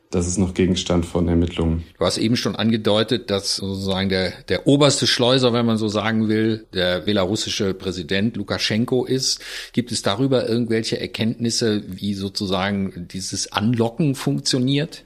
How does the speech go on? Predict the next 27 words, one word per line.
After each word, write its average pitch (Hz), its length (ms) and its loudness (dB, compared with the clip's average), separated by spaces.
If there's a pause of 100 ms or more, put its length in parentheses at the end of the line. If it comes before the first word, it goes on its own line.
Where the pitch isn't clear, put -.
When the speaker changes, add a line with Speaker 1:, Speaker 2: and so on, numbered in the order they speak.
(120)
Speaker 1:
Mhm. 160 320 2 (400)
Also 113 300 2
er 117 340 2
hat - 300 -4
zum 123 200 2
Beispiel, 120 600 2
oder 95 340 0 (160)
das 90 140 -10
belarussische 98 600 -4
Regime 101 680 2 (200)
hat 101 200 -4
systematisch 107 1040 0 (160)
Länder 110 840 4 (360)
auf 101 180 0
die 107 120 2
Liste 113 760 4
der 101 460 4
Staaten 113 400 2
aufgenommen, 104 720 0 (200)
aus 110 140 -2
denen 104 180 0
man 98 380 2 (240)
visafrei 104 840 2
nach 104 180 -4
Belarus 95 360 -2
einreisen 135 480 0
kann. 160 380 -2